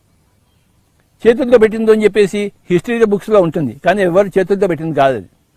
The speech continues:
చేతులతో ఎవడు అలా పెట్టలేడు. చేతులతో పెట్టగలిగిన శక్తి,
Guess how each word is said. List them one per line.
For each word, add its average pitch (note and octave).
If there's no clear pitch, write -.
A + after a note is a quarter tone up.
చేతులతో G3
ఎవడు G3
అలా F#3+
పెట్టలేడు. D3
చేతులతో A3
పెట్టగలిగిన G3
శక్తి, G3